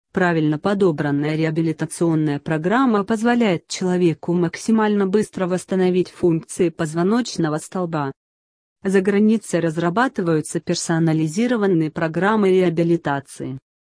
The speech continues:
Их адаптируют под пациента,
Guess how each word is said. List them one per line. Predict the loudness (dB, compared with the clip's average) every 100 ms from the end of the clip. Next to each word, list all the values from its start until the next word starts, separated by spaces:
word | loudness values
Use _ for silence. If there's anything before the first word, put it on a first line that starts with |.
| _ -2
Их | 0 0
адаптируют | -2 -4 -6 -4 0 2 2 0
под | -4 -4
пациента, | -6 -8 0 2 4 2 0 -4